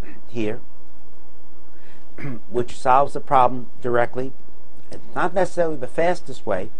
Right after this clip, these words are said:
but it's a good way. Uh, the fastest way may be Gaussian quadrature.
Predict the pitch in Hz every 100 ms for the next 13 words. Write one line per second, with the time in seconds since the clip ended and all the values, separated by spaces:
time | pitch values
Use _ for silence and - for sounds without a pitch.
0 | - - - 123 117 - 110 - 113 123
1 | 139 90 90 - - - - - - -
2 | 98 98 87 117 - 170 202 196 - 147
3 | 147 135 131 127 135 160 185 147 139 120
4 | 131 135 139 131 - 139 139 104 - -